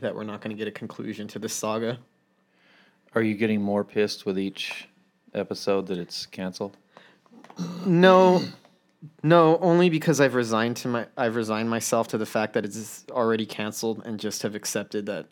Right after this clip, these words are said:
Speaker 1: I'm just gonna sit and go along with where it's going for now.
Speaker 2: Okay.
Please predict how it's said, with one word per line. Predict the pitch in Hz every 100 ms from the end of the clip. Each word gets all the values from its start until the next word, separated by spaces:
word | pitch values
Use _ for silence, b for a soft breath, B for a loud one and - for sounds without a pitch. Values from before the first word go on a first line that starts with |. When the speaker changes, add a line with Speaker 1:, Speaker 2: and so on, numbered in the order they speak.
| -
Speaker 1:
I'm | 110
just | 101 -
gonna | 107
sit | - - 101
and | 110
go | 104 104
along | 101 101 104
with | 101
where | 101 104
it's | 92
going | - 101 104
for | -
now. | 101 95 101 - _ _ _ _ - -
Speaker 2:
Okay. | 80 85